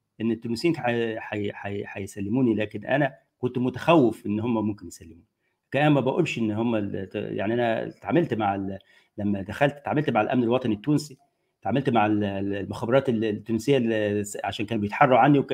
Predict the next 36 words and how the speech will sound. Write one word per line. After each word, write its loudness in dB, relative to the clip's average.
وسألوني 2
وسألوا 0
ال-، -8
آه، -4
زوجتي 4
يعني، 6
آه، -2
ال-، -10
ال-، -10
أو -12
ال-، -16
آه، -14
خطيبتي 2
التونسية، 2
آه، -4
عن، 6
عن 0
كل 6
حاجة 6
يعني. 0
كانوا 0
بي-، 0
يعني -4
كذا 4
مرة 8
يجوا 4
البيت 2
وكده، -4
آه، -2
سواء 2
بيت -4
حماية 4
أو 2
بيتنا 2
أو -2
كده، -6